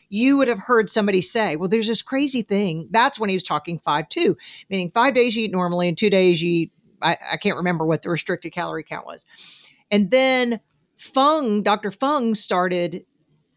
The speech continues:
incorporating it, and you probably know all that, you know, as a nephrologist with these type two diabetics with end-stage renal disease,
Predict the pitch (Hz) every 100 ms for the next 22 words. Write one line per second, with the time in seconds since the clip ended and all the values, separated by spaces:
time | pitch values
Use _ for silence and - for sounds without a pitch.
0 | 220 208 - 226 - 269 262 196 180 185
1 | 180 196 233 202 170 190 190 165 165 165
2 | 170 196 170 180 180 165 - 254 294 196
3 | 185 175 - 175 175 - 202 208 - 208
4 | 185 180 180 165 233 269 214 - 185 175
5 | - - 196 196 - 175 175 190 269 330
6 | 214 175 185 170 185